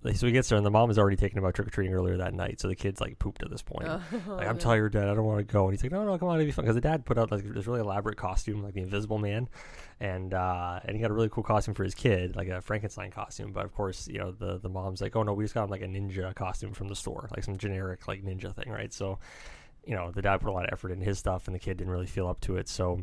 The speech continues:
Speaker 1: they went out trick-or-treating together, and it did, it just, it didn't go well because they're just basically, they're going to, it shows them going to, like, basically, like, convenience stores and, like, uh, hotel lobbies trying to get some can-, so the kid goes home, he dumps out his bucket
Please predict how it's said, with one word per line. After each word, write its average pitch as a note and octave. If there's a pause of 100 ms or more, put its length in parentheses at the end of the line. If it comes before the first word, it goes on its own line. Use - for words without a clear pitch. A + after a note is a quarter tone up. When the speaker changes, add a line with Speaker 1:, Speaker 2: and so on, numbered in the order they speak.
Speaker 1:
they A2+
went A#2
out G2+
trick-or-treating F#2+
together, F2+
and F2
it F2+
did, F#2
it G2+
just, -
it A2+
didn't G2+
go G2
well F2+
because F2+
they're F#2+
just F#2+
basically, F#2
they're G2
going C3
to, A#2 (120)
it G2+
shows G#2+
them G#2
going F#2+
to, F2+
like, F2
basically, F#2
like, F#2+
convenience F#2+
stores F2+
and, F#2
like, F#2 (580)
uh, F2+
hotel G2
lobbies F#2+
trying G#2+
to G2+
get G#2
some A2
can-, -
so -
the G#2+
kid A2+
goes G2+
home, G2+
he G2
dumps G2
out F#2+
his F2+
bucket G2+